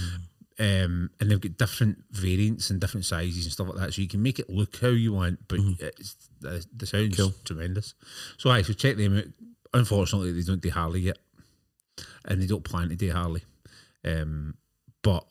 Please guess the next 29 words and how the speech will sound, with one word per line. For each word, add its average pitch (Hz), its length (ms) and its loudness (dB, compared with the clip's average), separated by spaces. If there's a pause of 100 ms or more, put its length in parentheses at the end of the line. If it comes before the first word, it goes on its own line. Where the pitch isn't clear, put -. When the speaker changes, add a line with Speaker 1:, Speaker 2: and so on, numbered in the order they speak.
Speaker 1:
they 98 300 -2
did 92 300 0
say 90 320 0
in 104 120 0
the 95 80 4
winter 92 280 0
months 95 320 0
they 90 160 -4
do 90 220 0
take - 260 -4
on 87 140 0
custom 95 420 -4
stuff. - 340 -4
So 90 200 -2
if 80 160 -4
you 90 120 0
were 90 120 0
wanting 85 360 -2
one, 110 240 2 (440)
you 98 100 -2
could 92 160 0
go 92 160 4
down 92 380 0
and 87 160 0
they 85 80 -2
could, 80 260 -8
like, - 420 -10 (180)
fabricate 85 760 -4
one. 87 300 0